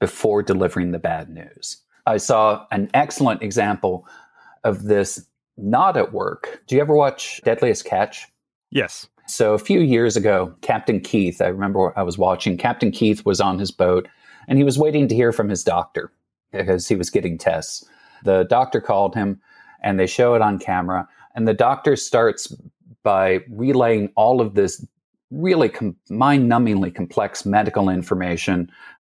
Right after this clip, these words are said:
Speaker 1: And he's just going on and on for, like, two minutes. And then finally he says, "But we don't think it's cancer." So I always tell people, you know, think of the freak out as kind of a graph,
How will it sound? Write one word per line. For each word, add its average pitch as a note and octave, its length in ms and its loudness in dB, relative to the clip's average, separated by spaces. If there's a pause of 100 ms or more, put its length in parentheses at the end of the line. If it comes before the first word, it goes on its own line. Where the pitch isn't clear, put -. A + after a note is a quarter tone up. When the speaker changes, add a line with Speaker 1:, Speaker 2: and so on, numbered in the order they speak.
(100)
Speaker 1:
And A#2 340 0
he's C3 240 0
just - 340 -2
going C3+ 320 0
on A2 320 0
and F#2 100 -2
on F2 180 -6
for, - 120 -10
like, F2 200 -14
two A#2+ 240 0
minutes. F2 520 -8 (300)
And F3 160 4
then G3 140 2
finally D#3+ 400 0
he A#2+ 120 2
says, G2+ 560 0 (100)
"But B2+ 140 0
we C#3 80 2
don't C#3+ 200 0
think G#2+ 180 -2
it's - 140 -12
cancer." - 460 -12 (580)
So A2+ 460 0 (220)
I C3+ 60 0
always D#3 200 0
tell D3+ 160 0
people, C3+ 400 -4 (200)
you A#2 120 0
know, G#2 60 2
think - 240 -2
of G3 120 -4
the D3 60 2
freak C3+ 360 0
out G#2+ 260 2
as G#2+ 160 0
kind A2+ 180 -2
of F2+ 100 -2
a E2+ 60 -2
graph, - 720 -6